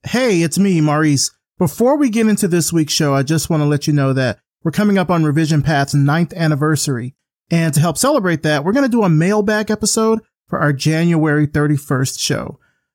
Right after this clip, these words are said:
So we'd love to hear from you. So send me your questions to mail at revisionpath dot com, and I'll try to answer as many of them as I can. I'll also put a link in the show notes to the contact page on our website too, just in case you want to send your questions that way.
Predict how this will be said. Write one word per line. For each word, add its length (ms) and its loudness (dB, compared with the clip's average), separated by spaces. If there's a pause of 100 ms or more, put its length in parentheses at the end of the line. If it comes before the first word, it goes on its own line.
So 500 -2
we'd 140 2
love 180 2
to 80 0
hear 160 2
from 180 0
you. 140 2
So 220 -2
send 380 0
me 100 2
your 120 2
questions 720 0 (200)
to 160 0
mail 600 2
at 260 -2
revisionpath 760 0
dot 180 -2
com, 400 0 (340)
and 100 0
I'll 100 0
try 140 0
to 40 0
answer 300 0
as 100 2
many 200 2
of 100 0
them 180 0
as 140 -2
I 80 0
can. 420 -2 (380)
I'll 100 0
also 340 0
put 160 -2
a 40 2
link 400 0
in 180 2
the 80 2
show 280 0
notes 280 0
to 140 -2
the 80 -2
contact 580 -2
page 220 0
on 100 0
our 100 2
website 520 -2
too, 260 2 (240)
just 220 -2
in 80 2
case 260 0
you 60 2
want 140 2
to 40 2
send 240 0
your 80 0
questions 440 0
that 200 -2
way. 260 -4